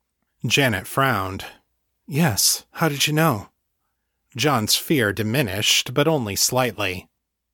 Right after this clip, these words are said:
"Standard precaution when an incubus is involved, or it is in Metamor, anyway. I wasn't sure they'd know to do it out here."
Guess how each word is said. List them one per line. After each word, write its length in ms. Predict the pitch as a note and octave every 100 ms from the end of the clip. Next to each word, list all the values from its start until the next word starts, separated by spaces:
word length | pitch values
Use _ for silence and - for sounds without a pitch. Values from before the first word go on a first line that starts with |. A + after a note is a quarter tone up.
| _ -
"Standard 380 | - D#3 C3
precaution 680 | A#2 A#2 C#3 C3+ - G#2+ G2+
when 140 | G2+ G#2+
an 100 | A#2
incubus 480 | C3 - G#2+ G#2
is 140 | A2+ A2
involved, 600 | A2+ G2+ G#2 G#2+ A#2+ - - _ _ _
or 140 | D3+ C#3
it 60 |
is 200 | C#3 A#2+
in 120 | A#2
Metamor, 580 | A2+ B2+ G#2 F#2+ F#2+ B2 -
anyway. 500 | G#2 G2 G2+ G2+ B2 _ _ _ _ _
I 80 | C3
wasn't 320 | C3 B2+ A2+
sure 200 | - B2+
they'd 180 | A2 A2
know 160 | A#2
to 100 | G#2+
do 280 | G2+ A#2 B2+
it 100 | G2+
out 200 | F#2+ G2
here." 380 | B2 A2+ G2+ G#2